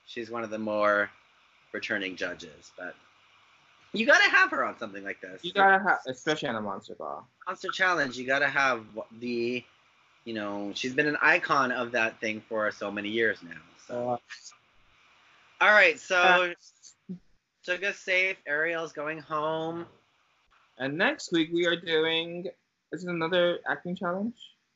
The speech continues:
Speaker 1: No, is it? It's not an acting challenge, right? It's a,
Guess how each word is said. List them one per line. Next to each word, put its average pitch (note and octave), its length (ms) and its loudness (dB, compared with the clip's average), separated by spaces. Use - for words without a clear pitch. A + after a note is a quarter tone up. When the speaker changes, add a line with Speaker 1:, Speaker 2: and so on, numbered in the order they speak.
Speaker 1:
No, G4+ 580 -6
is D#3 140 -10
it? G#4 200 -10
It's D3 160 -16
not C4 160 -10
an - 60 -12
acting C#3 280 -10
challenge, A#2+ 340 -14
right? C#3 140 -10
It's D3 140 -12
a, B2+ 60 -12